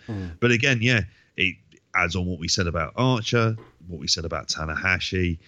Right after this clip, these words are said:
Speaker 1: Mm-hmm.
Speaker 2: and the f-, it was fascinating seeing the dueling crowd chants for,
Speaker 1: Mm.
Speaker 2: for Archer and Tana. That was,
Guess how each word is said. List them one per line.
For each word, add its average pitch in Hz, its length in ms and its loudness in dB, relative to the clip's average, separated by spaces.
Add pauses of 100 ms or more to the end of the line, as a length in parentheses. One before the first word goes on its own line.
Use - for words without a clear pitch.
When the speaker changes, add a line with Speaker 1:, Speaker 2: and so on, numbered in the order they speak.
Speaker 1:
Mm-hmm. 92 160 -12 (260)
Speaker 2:
and 92 380 2 (180)
the 90 120 -2
f-, - 160 -12 (240)
it 117 100 -2
was 113 160 4
fascinating 113 680 2
seeing 101 380 2
the 98 100 4 (120)
dueling 95 640 2 (100)
crowd 90 460 -2
chants 82 540 -6
for, 87 220 -2
Speaker 1:
Mm. 82 220 -8
Speaker 2:
for 92 160 -2 (140)
Archer 90 380 -2
and 80 140 0
Tana. 87 300 0
That 113 180 -2
was, 107 200 -2